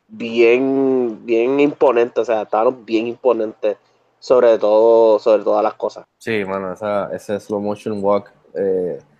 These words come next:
Speaker 2: deshaciéndose de los Avengers está con la música y todo, me, me gustó
Speaker 1: Sí.
Speaker 2: mucho. Eh, y obviamente brincamos al final, que todo el mundo en la sala se queda como que,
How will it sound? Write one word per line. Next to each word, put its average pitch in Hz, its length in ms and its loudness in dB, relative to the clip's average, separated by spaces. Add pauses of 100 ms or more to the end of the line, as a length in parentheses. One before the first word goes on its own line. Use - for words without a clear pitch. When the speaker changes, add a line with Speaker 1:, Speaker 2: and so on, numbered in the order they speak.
(320)
Speaker 2:
deshaciéndose 107 560 -2
de 110 100 4
los 110 100 4
Avengers 104 480 0
está 95 680 -2 (240)
con 95 140 0
la 90 100 0
música 101 440 -4
y 87 60 -4
todo, 98 340 -2
me, 90 80 -12
me 87 80 -12
gustó 87 260 -10
Speaker 1:
Sí. 113 340 2
Speaker 2:
mucho. - 120 -20 (520)
Eh, 107 480 4
y 127 220 4
obviamente 131 420 4
brincamos 175 460 4
al 190 100 0
final, 208 480 0 (440)
que 110 360 2
todo 113 100 -2
el 113 60 -6
mundo 143 300 0
en 139 200 2
la 131 120 2
sala 139 440 2
se 127 160 -4
queda 127 280 -2
como 127 260 -4
que, 110 260 -4